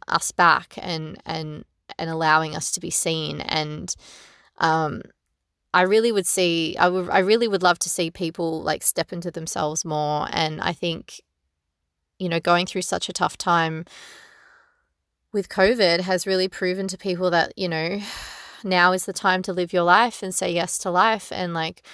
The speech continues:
what are you waiting for? And, um,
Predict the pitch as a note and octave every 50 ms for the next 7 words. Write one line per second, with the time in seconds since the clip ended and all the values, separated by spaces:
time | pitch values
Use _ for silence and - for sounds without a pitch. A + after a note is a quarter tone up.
0 | - - _ _ - F#3 F3 E3 F3+ G3+ G#3 G3+ G#3 A3 A3+ A3+ A3+ G#3 - -
1 | E3 D#3 D#3 D#3 D#3 - - - - E3 D#3+ D#3+ E3 E3 E3+ - - _ - -
2 | _ _ _ _ - D#3+ D#3+ D3+ D3+ D3+ D#3 D3+ D3 D3 - -